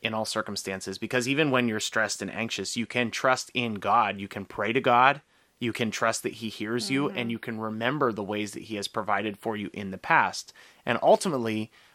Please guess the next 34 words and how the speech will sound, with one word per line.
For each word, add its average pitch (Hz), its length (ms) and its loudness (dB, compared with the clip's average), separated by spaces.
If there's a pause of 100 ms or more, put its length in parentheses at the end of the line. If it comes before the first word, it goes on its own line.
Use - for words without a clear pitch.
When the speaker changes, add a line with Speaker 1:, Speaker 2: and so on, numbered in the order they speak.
(140)
Speaker 1:
uh, 107 200 2
you 104 140 -8
can 127 140 2
have 113 140 2
faith 160 440 4
knowing 120 280 2
that 110 100 -2
God 127 160 4
has 123 100 -2
cared - 220 -2
for 120 100 -4
you 107 60 -2
in 98 80 -4
the 90 40 -8
past. 123 460 2
He's 110 120 -6
gonna 107 180 -4
care 120 180 -2
for 110 140 -6
you 98 80 -6
in 95 60 -6
the 92 40 -8
present, 110 420 -2
and 98 80 -12
he 101 80 -10
will 95 120 -6
continue 104 440 -4
to 95 80 -6
care 101 200 -4
for 107 100 -10
you 98 180 -4
in 95 120 -10
the 87 80 -12
future. - 480 -10